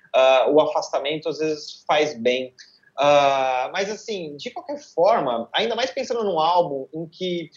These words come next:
ela assina a mus-, a composição, a produção, ah,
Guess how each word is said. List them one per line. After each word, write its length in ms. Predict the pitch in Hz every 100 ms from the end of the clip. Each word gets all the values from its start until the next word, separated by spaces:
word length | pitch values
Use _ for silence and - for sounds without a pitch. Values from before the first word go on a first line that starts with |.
| - _ -
ela 360 | 170 170 156
assina 720 | 165 - - - 208 147 113 - - _ -
a 100 | 170
mus-, 380 | 170 202 226
a 80 | 196
composição, 880 | 196 175 196 165 - - 190 220 - _ - -
a 140 | 233
produção, 800 | 240 233 196 - - 165 208 202 -
ah, 560 | 160 160 156 156 151